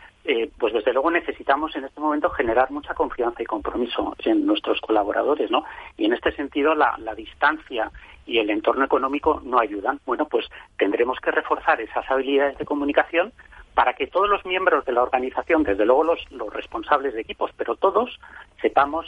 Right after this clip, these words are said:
generar esa confianza y compromiso. También hacia esa mayor colaboración que se requiere ahora en, en todas las áreas de, de la compañía, ¿no? Y, y romper esos silos que durante muchos años han estado presentes en muchas organizaciones.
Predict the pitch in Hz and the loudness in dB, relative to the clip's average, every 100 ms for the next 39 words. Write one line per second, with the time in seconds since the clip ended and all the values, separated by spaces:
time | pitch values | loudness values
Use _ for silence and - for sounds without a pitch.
0 | - 131 120 127 135 139 135 131 117 131 | -12 -6 0 2 2 -2 -4 -4 2 2
1 | 131 - 139 110 - 104 113 - - - | 2 0 -2 -2 0 0 0 0 -2 -4
2 | - - - - - 120 117 139 175 185 | -10 -8 -6 -6 2 4 6 6 4 -2
3 | _ _ - 127 135 147 180 165 151 147 | _ _ -2 -2 0 0 4 4 4 2
4 | - 127 117 117 113 135 123 117 - 117 | 2 2 4 2 0 0 -2 -2 -2 0
5 | 110 123 110 117 113 113 110 - - 113 | 2 2 6 6 6 4 2 -2 -2 2
6 | 120 113 113 - 117 113 113 - 104 - | 6 6 4 2 2 4 2 2 2 2
7 | - 107 104 104 95 127 196 131 143 127 | 2 2 2 2 4 4 4 4 4 2
8 | 135 123 113 120 135 139 131 - 170 143 | 2 2 2 2 0 0 -2 -2 0 2
9 | 135 127 - - - - - 101 127 123 | 4 2 -2 -20 -20 -14 -6 0 2 2
10 | 131 135 139 151 143 147 135 139 - 139 | 0 0 0 2 2 2 2 0 2 2
11 | - 127 - - 139 127 131 131 131 - | 2 0 -2 -2 -2 -2 0 2 2 0
12 | - - 120 170 170 - | -2 -2 -2 2 0 -2